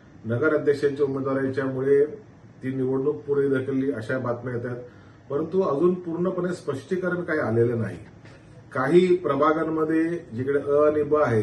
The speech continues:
त्या एका प्रभागामध्ये अ ची निवडणूक दोन तारखेला, ब ची निवडणूक वीस तारखेला, अशाही पद्धतीच्या बातम्या येत आहेत.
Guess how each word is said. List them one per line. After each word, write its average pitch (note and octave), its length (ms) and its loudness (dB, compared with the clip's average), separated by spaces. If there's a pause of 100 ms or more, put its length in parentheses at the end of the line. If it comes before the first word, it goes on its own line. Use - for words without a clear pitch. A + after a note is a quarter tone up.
त्या C3+ 720 -6
एका D3+ 200 -4
प्रभागामध्ये D3 1000 2 (160)
अ C#3 140 0
ची C#3+ 160 -4
निवडणूक C#3 500 0
दोन A#2+ 340 -4
तारखेला, C3+ 600 -6 (540)
ब C3 160 2
ची C#3 180 -2
निवडणूक C#3+ 520 2
वीस B2 340 -4
तारखेला, C3+ 380 -2 (520)
अशाही D#3+ 320 2
पद्धतीच्या D3+ 680 0
बातम्या C3 380 -4
येत C3+ 180 -6
आहेत. C3+ 160 -2